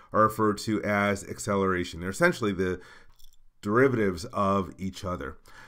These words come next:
But let's change this to C two continuous, and we're using a value of eight over here. We're using a row parameter of point five.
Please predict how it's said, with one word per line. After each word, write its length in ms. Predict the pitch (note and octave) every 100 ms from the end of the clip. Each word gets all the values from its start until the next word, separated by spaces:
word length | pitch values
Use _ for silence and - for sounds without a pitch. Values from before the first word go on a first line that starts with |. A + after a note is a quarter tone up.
| -
But 320 | A#2 F3+ - -
let's 260 | C#3 C3+
change 400 | - B2+ A#2+ A#2+
this 200 | A2+ G#2+
to 380 | - - G#2+ G#2+
C 320 | - - G#2+
two 300 | G2+ - G2+
continuous, 840 | G2+ F#2+ - C3 B2+ B2+ B2 B2 - - -
and 80 | D#3
we're 80 | D#3
using 380 | C3+ C3 B2 A2+
a 40 |
value 480 | G2 G#2 G#2 G2+ G2+
of 140 | F#2+ -
eight 240 | G2 G2+
over 320 | F#2+ F#2+ F2+
here. 640 | F2+ - C3+ B2+ B2+ B2+ B2 - -
We're 100 | A2+
using 360 | A2 G2+ G#2+ G2+
a 240 | G2+ G2 G2
row 340 | G2+ G2+ G2+
parameter 800 | G2+ G2+ F#2+ F#2+ F#2 F#2 F2+ -
of 480 | F2+ F2+ F2+ F2 -
point 380 | - F#2 F#2
five. 520 | - A#2+ A#2+ A#2 A2+